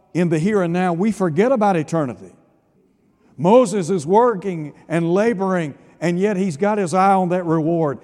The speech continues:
Is that you? Is that a picture of you? Paul said, "Our citizenship is where?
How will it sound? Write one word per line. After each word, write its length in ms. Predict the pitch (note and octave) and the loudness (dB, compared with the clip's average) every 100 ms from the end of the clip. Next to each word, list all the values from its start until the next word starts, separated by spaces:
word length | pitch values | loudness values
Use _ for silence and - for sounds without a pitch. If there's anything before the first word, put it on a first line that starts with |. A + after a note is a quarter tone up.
| - | -10
Is 140 | C#3+ | -6
that 240 | E3 E3 E3+ | -4 -6 -4
you? 260 | F#3 A3 | -6 -4
Is 80 | D#3+ | -4
that 140 | E3 D3+ | -2 -2
a 40 | |
picture 340 | F#3+ G3+ G3+ | -2 -4 -2
of 120 | F3 C#3+ | -2 -2
you? 300 | F3+ A#3 - _ _ _ _ _ _ _ _ _ _ _ F3 | -4 -4 -10 _ _ _ _ _ _ _ _ _ _ _ 0
Paul 100 | A3+ | 0
said, 200 | A3 F3+ | 2 2
"Our 200 | F#3+ C4 | 4 2
citizenship 720 | - A3+ F3 F#3 D#3+ F#3+ D#3+ | 2 0 0 -4 -2 -2 -2
is 160 | D3+ G#3 | -4 0
where? 260 | A3+ D#3+ | 0 0